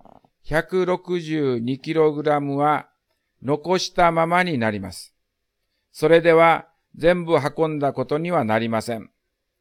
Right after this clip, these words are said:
もう一回運ばないといけません。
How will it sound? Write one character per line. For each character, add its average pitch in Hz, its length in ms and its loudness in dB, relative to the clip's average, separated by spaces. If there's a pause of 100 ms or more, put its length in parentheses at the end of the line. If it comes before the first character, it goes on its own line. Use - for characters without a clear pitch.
(420)
も 196 320 2
う 180 60 0
一 165 140 -10 (160)
回 180 300 2
運 123 340 -4
ば 143 140 2
な 131 160 -2
い 117 140 -6
と 160 180 0
い 127 100 -6
け 117 120 -4
ま 104 120 -8
せ 101 140 -12
ん。 - 120 -20